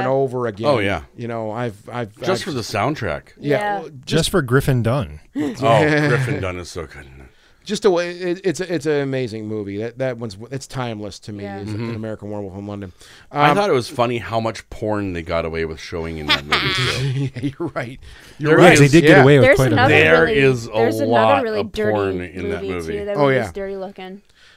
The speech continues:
Speaker 2: Um, one I'm gonna throw in here is a newer film.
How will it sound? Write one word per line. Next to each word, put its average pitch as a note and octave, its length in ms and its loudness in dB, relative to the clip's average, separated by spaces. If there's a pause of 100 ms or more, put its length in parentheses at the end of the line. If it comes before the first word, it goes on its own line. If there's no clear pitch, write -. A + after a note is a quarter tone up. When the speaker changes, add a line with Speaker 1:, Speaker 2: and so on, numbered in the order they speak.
(180)
Speaker 2:
Um, D3 340 2 (500)
one E3+ 260 0
I'm G3+ 80 4
gonna G3+ 180 0
throw D3 360 0
in C#3 120 0
here C3 340 0
is A#2+ 140 -4
a A#2+ 60 -8
newer C3 400 0
film. E2 480 -14